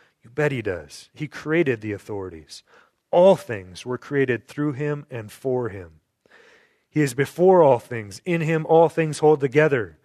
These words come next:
And he is the head of the body, the church. He is the beginning, the firstborn from the dead, that in everything he might pre-, be preeminent. For in him all the fullness of God was pleased to dwell, and through him to reconcile to himself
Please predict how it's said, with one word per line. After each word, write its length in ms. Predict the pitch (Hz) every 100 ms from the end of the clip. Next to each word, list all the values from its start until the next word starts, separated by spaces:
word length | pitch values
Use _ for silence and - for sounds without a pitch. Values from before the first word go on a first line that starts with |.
| _ _ -
And 140 | 117
he 80 | 151
is 140 | 156
the 80 | 123
head 240 | 113 175 175
of 80 |
the 80 | 135
body, 380 | 117 160 165 143
the 120 | 120
church. 420 | 117 175 165 -
He 100 | -
is 100 | 143
the 100 | 123
beginning, 540 | 120 151 175 208 170 131
the 80 | 123
firstborn 580 | - 180 - 156 165
from 200 | 156 151
the 100 | 139
dead, 420 | 127 156 143 107 - _ - _ -
that 160 | 151
in 180 | 147 139 -
everything 720 | 180 185 156 127 110 95 87 _ _ _ _
he 140 | -
might 340 | 143 127 123 _
pre-, 260 | - 127
be 300 | - 123 131
preeminent. 840 | 120 - 120 120 123 113 95 82 _ _ _ _ _
For 240 | - 135 -
in 200 | 170 175
him 260 | 139 123
all 220 | 127 156
the 100 | 170
fullness 400 | - 170 156 135
of 120 | 135 113
God 280 | 139 131
was 160 | 113 117
pleased 380 | - 143 135 -
to 80 | 127
dwell, 320 | 120 117 113
and 120 | 110
through 300 | - 151 165
him 240 | 131 110 104
to 120 | 120
reconcile 600 | 131 131 127 - 120 113
to 140 | - 139
himself 520 | 139 - 110 104